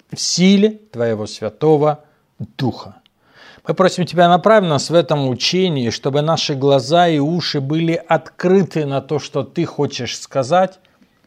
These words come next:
и на то, что ты хочешь сделать. Мы принимаем с благодарением это как дар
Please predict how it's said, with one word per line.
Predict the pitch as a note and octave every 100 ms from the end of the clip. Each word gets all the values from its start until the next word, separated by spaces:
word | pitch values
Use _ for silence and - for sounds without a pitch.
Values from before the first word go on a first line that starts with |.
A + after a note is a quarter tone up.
| _ _ _ _ _ _
и | E3+
на | D3
то, | C3 C#3+
что | - B2+
ты | D#3+
хочешь | - B2 - - -
сделать. | G#2 G2+ G2 F2 _ - _ _ _ _ _ _ - - -
Мы |
принимаем | F3 G#3 G#3 G#3 G3+
с | D3+
благодарением | E3 G3 F#3 F3 F3+ F#3 F#3 F#3 F#3+ F#3
это | D3+ C#3+ D#3
как | D#3 C3+ A2
дар | A2 G2